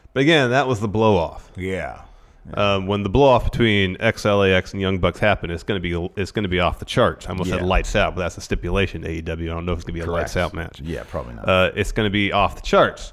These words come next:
Speaker 2: Yeah.
Speaker 1: Again, they're not gonna give you everything. It's like if they gave, if, if you went to dinner, had, like, a five-course meal,
Speaker 2: Mm-hmm.
Speaker 1: and for appetizer they gave you the filet.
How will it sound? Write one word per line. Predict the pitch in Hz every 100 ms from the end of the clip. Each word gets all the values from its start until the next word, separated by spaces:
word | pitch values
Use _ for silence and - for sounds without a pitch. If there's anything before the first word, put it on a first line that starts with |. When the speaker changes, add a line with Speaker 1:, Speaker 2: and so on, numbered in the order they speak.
| -
Speaker 2:
Yeah. | 73 65 -
Speaker 1:
Again, | 107 151 147 135
they're | 127
not | 143 131
gonna | 135
give | 127 147 127
you | 135
everything. | 151 143 139 143 127 120 123 101 _ _ _ _ -
It's | -
like | 131 123
if | 104
they | 123
gave, | 117 127 120 113
if, | -
if | 113
you | 113
went | 123 113
to | 101
dinner, | 113 123 107
had, | 107
like, | 95
a |
five-course | - 117 101 - 101 -
meal, | 113 107 90 85 -
Speaker 2:
Mm-hmm. | 80 76
Speaker 1:
and | 95
for | 76
appetizer | 113 - - 101 87 90
they | 90
gave | 92 92
you |
the | 87
filet. | - 98 95 82